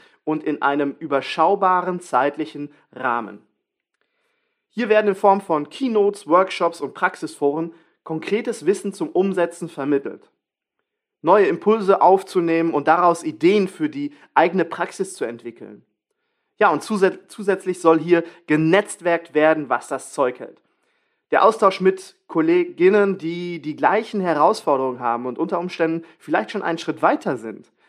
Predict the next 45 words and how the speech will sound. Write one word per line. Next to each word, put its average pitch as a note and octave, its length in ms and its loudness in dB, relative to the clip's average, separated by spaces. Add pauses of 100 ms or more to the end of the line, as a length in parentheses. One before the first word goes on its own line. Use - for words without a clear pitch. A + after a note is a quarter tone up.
das - 160 -6
ist G3+ 160 -6
einfach G#3 280 -2
nur D#3+ 200 -4
wertvoll. B2 520 -4 (1800)
Ich - 120 -4
könnte A3 220 2
hier F#3+ 220 2
wahrscheinlich F#3+ 340 0
noch F3 100 -2
eine E3+ 120 -4
ganze F3 300 -2
Weile F3+ 200 4
dazu D#3+ 480 2
weiter D#3 320 4
referieren, C#3 680 -4 (200)
aber G3+ 460 4 (260)
in G3+ 140 0
der G3 100 4
Kürze G3+ 300 0
liegt F#3 220 -2
die C#3+ 100 -8
Würze. F#3 400 4 (280)
Wir D#3 120 0
fragen F#3 380 2
doch D#3+ 80 -2
einfach E3 320 0
mal D3+ 260 0
die C3+ 300 -10 (160)
Menschen, F3 500 -2
die D#3 100 -6
hier F#3 220 0
auf E3+ 80 -8
der D3+ 120 -2
GastroPro D#3+ 600 -2
unterwegs C#3 500 -2
sind. - 300 -20 (380)
Ich G#3 140 -4
werde G3+ 160 2
mich F#3+ 120 -4
jetzt F3+ 160 -2
gleich E3 220 2
mit D3 100 -4
meinem D#3 260 2
To-Go-Mikrofon F#3 1040 2